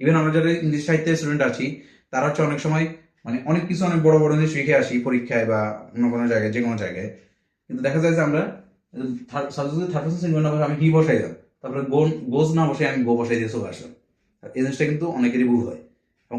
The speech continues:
এই জিনিসটা এখন থেকে তোমাদের খেয়াল রাখতে হবে। অনেক বড় বড় মানুষ এই জিনিসটা ভুল করে, এই রুলটা ভুল করে। নেক্সট যেটা আছে সেটা হচ্ছে where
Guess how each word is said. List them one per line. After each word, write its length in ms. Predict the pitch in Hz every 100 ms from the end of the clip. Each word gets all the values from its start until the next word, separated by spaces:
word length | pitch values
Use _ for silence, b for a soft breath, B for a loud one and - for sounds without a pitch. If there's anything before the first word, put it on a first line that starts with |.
| 120
এই 60 | 135
জিনিসটা 180 | 131 156
এখন 120 | 143
থেকে 120 | 151 147
তোমাদের 180 | 135 131
খেয়াল 140 | 131 123
রাখতে 140 | 127 139
হবে। 140 | 156 156 - _ _ 147
অনেক 140 | 156 156
বড় 100 | 156
বড় 100 | 147 143
মানুষ 120 | 139 151 131
এই 40 |
জিনিসটা 200 | 123 120 107
ভুল 100 | 104 92
করে, 160 | 82 - _ _ 117
এই 40 | 117
রুলটা 220 | 117 120
ভুল 100 | 101 95
করে। 160 | 95 - - _ _ _ _ _ - 117
নেক্সট 180 | 180 -
যেটা 140 | 147 135
আছে 120 | 120 131
সেটা 120 | 131 131
হচ্ছে 180 | 147 175 - - _ _ _ _ 165
where 300 | 180 202